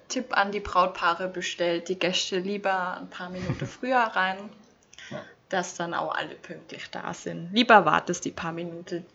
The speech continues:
Speaker 1: und
Speaker 2: Ja.
Speaker 1: in der Regel begrüßen sich ja alle und quatschen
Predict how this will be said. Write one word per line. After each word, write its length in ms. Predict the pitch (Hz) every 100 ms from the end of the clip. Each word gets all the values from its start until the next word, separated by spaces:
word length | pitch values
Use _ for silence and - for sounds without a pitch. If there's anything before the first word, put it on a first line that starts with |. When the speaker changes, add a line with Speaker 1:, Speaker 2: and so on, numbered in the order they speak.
| -
Speaker 1:
und 100 | 98
Speaker 2:
Ja. 200 | 92 85 85 - - - -
Speaker 1:
in 160 | 226
der 160 | 220 190
Regel 680 | 196 202 196 190 185 - -
begrüßen 560 | 196 233 - 226 220 196
sich 240 | 190 185
ja 160 | 196 180
alle 500 | - 175 180 185 180
und 180 | 185 185
quatschen 480 | - 170 170 -